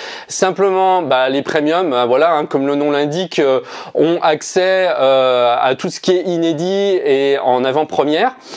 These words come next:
Donc pour l'instant, c'est uniquement disponible,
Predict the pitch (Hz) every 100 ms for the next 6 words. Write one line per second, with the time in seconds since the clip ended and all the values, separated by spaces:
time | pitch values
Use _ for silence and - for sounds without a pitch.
0 | - - 143 143 180 185 - 196 190 -
1 | 143 202 220 202 - 202 180 165 - 180
2 | 180 185 135